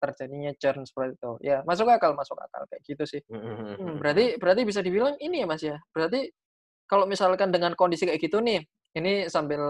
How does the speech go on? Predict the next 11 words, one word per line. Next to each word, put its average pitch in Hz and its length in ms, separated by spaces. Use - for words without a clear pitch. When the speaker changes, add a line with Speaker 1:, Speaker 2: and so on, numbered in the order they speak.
Speaker 1:
mungkin 180 340
kayak 147 200
biar 143 180
nggak 139 200
kelamaan, 143 420
mungkin 160 260
sebentar 147 360
lagi 143 200
juga 135 240
akan 135 240
kita 139 160